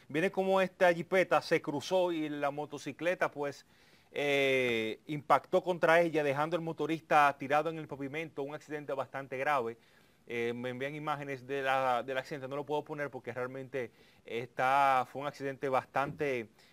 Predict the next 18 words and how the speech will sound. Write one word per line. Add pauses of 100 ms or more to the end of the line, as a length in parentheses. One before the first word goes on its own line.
(200)
bastante
trágico
este,
que
ocurrió
en
la
carretera, (360)
eh,
en
la
carretera
Presa
de
Taveras (380)
de
La
Vega,